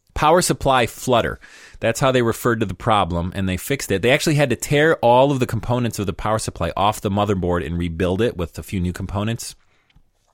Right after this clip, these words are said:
And I, the rest of the invoice was cool because it said reflow main circuit board. And what that means is they resoldered every connection on the main circuit board to make sure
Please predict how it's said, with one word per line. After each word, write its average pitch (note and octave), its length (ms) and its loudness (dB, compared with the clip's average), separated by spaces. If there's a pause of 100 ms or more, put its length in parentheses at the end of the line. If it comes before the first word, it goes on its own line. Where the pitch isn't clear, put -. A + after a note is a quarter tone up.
And A2+ 140 0
I, A2 160 2
the A2 140 0
rest D#3 220 2
of B3 80 2
the E3 120 4
invoice A2+ 320 2
was A2 100 0
cool A#3 260 2
because F2+ 260 -2
it G2 100 -4
said G#2 300 0 (480)
reflow C3 560 4
main A#2 260 0
circuit B2 280 -2
board. E2+ 260 -2
And E2+ 80 -2
what G2 140 0
that B2+ 180 2
means G#2 240 -2
is F#2 100 -2
they F#2 120 0
resoldered A2+ 680 2 (120)
every A#2 280 0
connection G#2+ 580 -4
on F2 140 -4
the F2+ 40 -2
main F2 200 -2
circuit B2+ 300 -4
board E2 340 -4 (140)
to F#2 80 -6
make F#2 200 -2
sure F#2+ 420 0